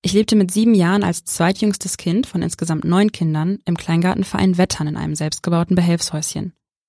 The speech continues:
Meine älteste Schwester, die schon verheiratet war und ein paar Häuser weiter wohnte,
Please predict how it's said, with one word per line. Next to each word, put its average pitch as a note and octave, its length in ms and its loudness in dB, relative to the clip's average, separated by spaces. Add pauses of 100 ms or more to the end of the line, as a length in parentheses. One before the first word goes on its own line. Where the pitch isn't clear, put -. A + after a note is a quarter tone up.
(140)
Meine F3 180 2
älteste A#3+ 300 0
Schwester, F3+ 460 -2
die F#3 100 -6
schon E3+ 160 -4
verheiratet F#3 580 -2
war D#3+ 140 -2
und D#3 100 -4
ein D#3+ 140 -6
paar - 120 -10
Häuser D#3+ 200 -4
weiter F3 320 -4
wohnte, E3+ 380 -2